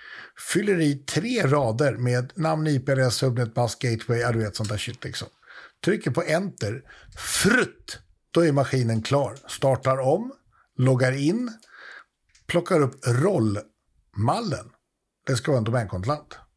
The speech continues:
Fyller i blanketten, vilket är fyra punkter. Trycker på enter. Frutt. För nu tar det ungefär tio minuter. Och sen är det en domänkontrakt.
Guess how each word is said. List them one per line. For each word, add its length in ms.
Fyller 180
i 180
blanketten, 680
vilket 220
är 60
fyra 340
punkter. 440
Trycker 240
på 120
enter. 460
Frutt. 840
För 100
nu 120
tar 200
det 60
ungefär 220
tio 280
minuter. 540
Och 120
sen 180
är 40
det 60
en 80
domänkontrakt. 680